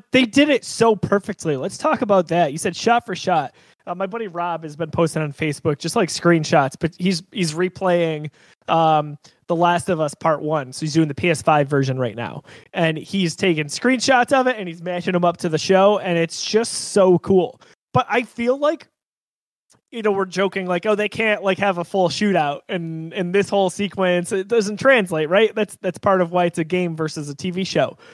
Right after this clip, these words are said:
But I don't know about you guys. I, in my head,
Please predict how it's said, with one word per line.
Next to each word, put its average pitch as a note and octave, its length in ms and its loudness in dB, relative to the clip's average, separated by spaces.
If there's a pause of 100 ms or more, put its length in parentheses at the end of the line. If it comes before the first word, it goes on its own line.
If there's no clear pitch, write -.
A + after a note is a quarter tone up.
(260)
But G#3 280 2 (840)
I G#3+ 100 0
don't E4 120 -4
know B3 40 4
about F#3 220 2
you A3 100 2
guys. D#3 400 -2 (320)
I, F3+ 180 2 (200)
in G#3+ 140 -2
my G3+ 160 0
head, G3 320 -4